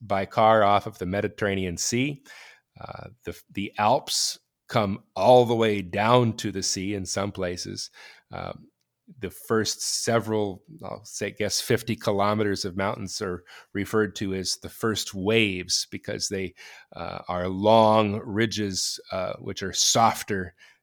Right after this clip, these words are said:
than the harsh Alps of further north, kind of resembling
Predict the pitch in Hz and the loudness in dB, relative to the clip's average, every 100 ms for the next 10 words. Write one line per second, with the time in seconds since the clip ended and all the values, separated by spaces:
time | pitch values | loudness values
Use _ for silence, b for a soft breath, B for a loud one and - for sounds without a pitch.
0 | - 98 95 90 90 90 - - 113 107 | -8 -6 -4 -6 -8 -12 -12 2 2 2
1 | - 98 107 - - 95 98 92 90 95 | -4 -2 -4 -4 -8 -8 -8 -6 -6 -4
2 | 92 - - 214 147 101 110 107 101 104 | -6 -2 2 4 4 4 2 2 0 -2